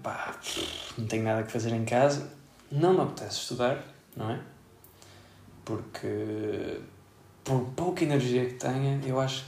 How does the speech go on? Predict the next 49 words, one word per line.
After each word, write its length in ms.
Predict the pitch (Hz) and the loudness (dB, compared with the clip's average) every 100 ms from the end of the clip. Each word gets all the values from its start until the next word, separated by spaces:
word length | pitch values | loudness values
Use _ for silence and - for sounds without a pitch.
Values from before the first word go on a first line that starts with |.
| - - | -14 -16
que 60 | - | -6
estudar 640 | - 147 139 139 139 139 - - - | -4 2 6 8 8 4 -4 -14 -16
acaba 320 | 139 139 147 147 | -8 0 2 2
por 120 | - | 0
ser 140 | 147 | 0
sempre 280 | 139 147 156 | 0 0 0
aquela 200 | 151 156 | 4 6
última 260 | 156 - 135 | 6 4 0
opção, 380 | 135 - 127 | 2 2 2
sabem? 300 | 110 113 107 107 - - - - - - - - - - | 2 2 2 -2 -10 -20 -16 -12 -10 -10 -12 -14 -12 -4
Em 80 | 127 | -2
que 120 | 120 | 4
vocês 360 | 135 131 135 127 | 4 4 4 2
estão 340 | - 139 139 | 0 0 0
ali, 460 | 139 139 147 156 - | 2 6 6 6 6
ah 180 | - - - | 2 -2 -10
pá, 400 | - - - - - | -6 -2 -2 -4 -2
parece-me 480 | 131 127 - 139 | 0 0 0 -2
fazer 280 | 123 143 131 | -4 -4 -2
qualquer 260 | 135 127 123 | -2 -2 -2
coisa, 360 | 147 143 143 | 2 2 4
mas 400 | 143 151 175 185 | 4 4 6 4
estudar 680 | 170 - - - 180 196 190 | 2 -2 -2 4 8 8 8
é 100 | 190 | 4
que 180 | 190 - | 2 0
não, 200 | 202 220 208 202 | 2 2 0 -2
não. 300 | 147 147 151 - - - - - - - - - - | 0 2 0 -4 -18 -20 -20 -20 -20 -20 -20 -10 4
Não 200 | 143 180 | 8 10
me 100 | 190 | 8
apetece 360 | 190 170 170 | 6 2 2
estudar. 460 | - - 165 156 151 - - - - - - - - - - | 0 -2 -2 -2 -6 -12 -20 -20 -20 -20 -20 -20 -20 -18 -10
Porquê 180 | - 185 | 6 6
é 20 | |
que 100 | 185 | 8
não 200 | 180 202 | 6 6
me 60 | 190 | 4
apetece 280 | - 170 | 4 4
estudar? 300 | - 131 - | 4 2 2
Ah 60 | 123 | 0
pá, 160 | - - | -2 0
não 280 | 117 127 | 2 2
sei 280 | 139 - 127 | 2 0 -2
porquê 160 | - 123 | -2 -4
é 20 | |
que 60 | 123 | -2
não 100 | 127 | -2
me 40 | |
apetece 240 | 123 123 - | -4 -6 -6
estudar, 260 | - 139 | -6 -4